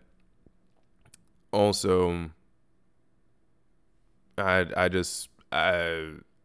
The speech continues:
I just don't want Elton <laughs> Brand's number up in the rafters. I, I just don't wanna have to look up at that jersey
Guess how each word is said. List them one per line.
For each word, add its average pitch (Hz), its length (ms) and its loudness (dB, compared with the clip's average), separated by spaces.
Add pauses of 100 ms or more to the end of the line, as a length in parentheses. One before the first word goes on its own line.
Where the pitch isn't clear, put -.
(420)
I 90 120 4
just 85 240 -6
don't 82 320 -4
want 82 340 -8 (720)
Elton 90 240 -6
<laughs> - 20 -10
Brand's 98 480 -2
number 90 480 -2
up 82 160 -4
in 82 60 -8
the 80 80 -8
rafters. 80 500 -6
I, 82 160 -4 (140)
I 82 140 -4
just 80 260 -8
don't 80 240 -4
wanna 78 200 -6
have 80 200 -10
to - 100 -10
look 80 300 -8
up 82 200 -4
at 82 180 -4
that 80 200 -4
jersey 80 400 -6